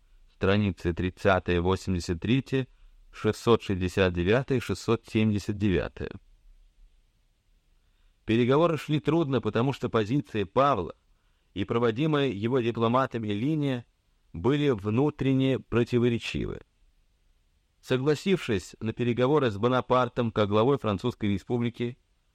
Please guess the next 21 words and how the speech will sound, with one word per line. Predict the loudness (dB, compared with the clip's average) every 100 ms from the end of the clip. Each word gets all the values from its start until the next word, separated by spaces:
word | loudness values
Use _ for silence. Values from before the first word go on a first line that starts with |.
| _ _
и | -4 -2
сразу | 2 4 4 2
же | 2 0 0
взяв | -4 0 0 0
курс | -4 -2 -2 -4 -10 -20 _
на | -2 0
сближение | 0 -4 0 0 0 -2
с | -4 -4
ней, | -2 -2 -6 _ _ _ _ _ _ _ 2
Павел | 4 4 0 -2
Первый | 0 2 2 0 -4 _ _ -20 _ _ _
тем | 0 0
самым | 0 0 0 0
открыто | -2 -4 -2 -2 -2 -2 0 -2
отверг | -4 -2 -2 -2 -4
принцип | -2 -2 -2 -2 -4 _ _ _ _ _ _ _
легитимизма, | -2 -2 0 -2 0 2 2 2 2 0 -2
который | -2 -2 0 0
он | 0
раньше | 0 0 0
отстаивал. | -2 -2 -4 -2 -2 -8 -12